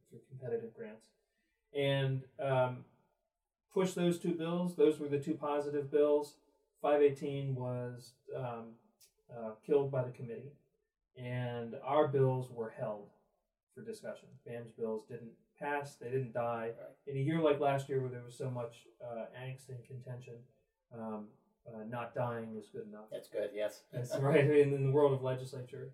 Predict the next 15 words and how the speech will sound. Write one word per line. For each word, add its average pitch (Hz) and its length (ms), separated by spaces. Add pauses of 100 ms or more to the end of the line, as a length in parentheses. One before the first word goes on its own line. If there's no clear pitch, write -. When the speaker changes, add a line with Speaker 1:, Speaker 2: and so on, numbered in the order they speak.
(140)
Speaker 1:
Um, 127 320 (360)
and 175 120
then 190 140
ten 269 300
fifty-two 151 960 (500)
was 151 360
a 151 60
contrary 139 540
bill. - 380
Ten 208 220
fifty-two 147 580
was 127 140
basically 139 680
a 127 200
bill 127 500